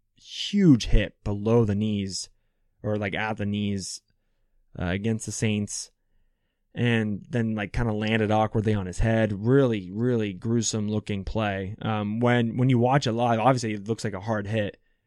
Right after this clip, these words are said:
but it doesn't look as bad as all that. Uh, but watching in slow-mo, you look at Chris Godwin's knee. I mean, my goodness, that's a, that's a terrible injury. And now Tom is without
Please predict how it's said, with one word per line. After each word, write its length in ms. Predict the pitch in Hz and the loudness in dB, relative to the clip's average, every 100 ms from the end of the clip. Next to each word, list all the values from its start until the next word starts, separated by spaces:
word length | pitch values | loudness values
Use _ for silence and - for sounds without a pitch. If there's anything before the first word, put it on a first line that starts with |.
| _ - | _ -2
but 80 | |
it 60 | 160 | 2
doesn't 240 | 165 135 | 4 4
look 160 | 123 110 | 0 0
as 120 | 104 | -4
bad 460 | 98 110 113 104 104 | 0 6 6 6 2
as 120 | 98 | 2
all 340 | 107 104 101 95 | 2 2 0 -4
that. 580 | 101 104 98 95 92 - _ _ _ _ _ _ | -6 -4 -6 -8 -12 -14 _ _ _ _ _ _
Uh, 320 | 104 95 90 | -10 -8 -10
but 300 | - 113 104 - _ _ _ - | -6 -4 -4 -8 _ _ _ -8
watching 380 | 131 135 135 120 | 0 0 0 -6
in 60 | |
slow-mo, 400 | 107 127 120 123 | -6 -4 -2 0
you 160 | 120 110 | 0 0
look 200 | 113 113 | -2 -2
at 140 | 113 | -4
Chris 160 | - 117 | -2 -6
Godwin's 460 | - 110 110 104 101 | -2 -2 -2 -4 -4
knee. 340 | 110 110 107 | -4 -4 -6
I 60 | 107 | -8
mean, 180 | 101 95 | -8 -6
my 220 | 107 101 | -4 -4
goodness, 420 | 98 90 76 - | -6 -10 -14 -14
that's 360 | - 101 101 - | -10 -10 -10 -14
a, 100 | - | -10
that's 220 | - 120 - | -6 -6 -4
a 40 | |
terrible 380 | - 113 101 101 | -2 -2 -2 -4
injury. 400 | 98 98 95 107 _ _ _ _ 123 | -4 -6 -8 -10 _ _ _ _ -2
And 440 | 120 113 107 - _ _ | 0 0 -2 -6 _ _
now 680 | 113 113 110 113 117 110 104 - _ _ _ _ _ _ | -6 0 2 2 0 -2 -6 -12 _ _ _ _ _ _
Tom 320 | - 110 107 110 | -8 -4 -2 -2
is 100 | 101 | -4
without 500 | 104 110 104 101 | -6 -4 -6 -6